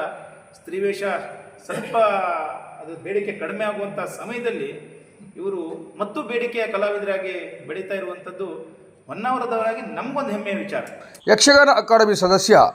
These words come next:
Speaker 2: ವಿದ್ಯಾಧರ ಜಲವಳ್ಳಿ ಮಾತನಾಡಿ, ಯಕ್ಷಗಾನದ ಇತಿಹಾಸದಲ್ಲಿ ಹೊನ್ನಾವರ ತಾಲೂಕು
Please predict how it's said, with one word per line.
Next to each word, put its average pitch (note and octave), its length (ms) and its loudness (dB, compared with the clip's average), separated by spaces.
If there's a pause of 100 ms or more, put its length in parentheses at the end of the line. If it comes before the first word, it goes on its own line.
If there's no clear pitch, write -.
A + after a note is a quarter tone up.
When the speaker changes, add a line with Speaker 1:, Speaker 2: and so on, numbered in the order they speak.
Speaker 2:
ವಿದ್ಯಾಧರ C4 440 8
ಜಲವಳ್ಳಿ G#3+ 400 8
ಮಾತನಾಡಿ, F3+ 420 6 (420)
ಯಕ್ಷಗಾನದ A#3+ 640 8
ಇತಿಹಾಸದಲ್ಲಿ F#3+ 640 6 (420)
ಹೊನ್ನಾವರ C4+ 400 8 (120)
ತಾಲೂಕು A3 320 6